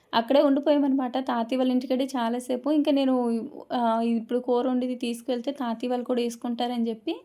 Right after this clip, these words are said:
అప్పటికప్పుడు కాకరకాయలు వేద్దాం అనుకున్నాను, కానీ అవి కోసి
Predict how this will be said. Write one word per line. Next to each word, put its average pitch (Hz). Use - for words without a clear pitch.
అప్పటికప్పుడు 254
కాకరకాయలు 285
వేద్దాం 269
అనుకున్నాను, 269
కానీ 262
అవి 277
కోసి 254